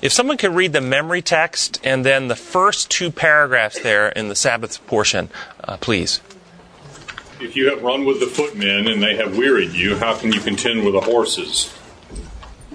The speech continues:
Speaker 2: And if in the land of peace in which you trusted they wearied you, then how will you do in the flooding of the Jordan?"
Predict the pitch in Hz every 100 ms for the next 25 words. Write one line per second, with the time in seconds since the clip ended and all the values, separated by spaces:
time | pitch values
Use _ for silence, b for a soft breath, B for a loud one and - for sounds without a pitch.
0 | - - - - 117 127 101 98 101 101
1 | 110 117 98 95 107 107 90 - - 120
2 | 95 98 - - 107 107 101 - 98 90
3 | 113 120 131 175 - 87 85 123 98 80
4 | 80 85 92 85 - 120 117 101 95 87
5 | 90 101 98 92 82 - 117 87 85 87
6 | 87 95 101 101 113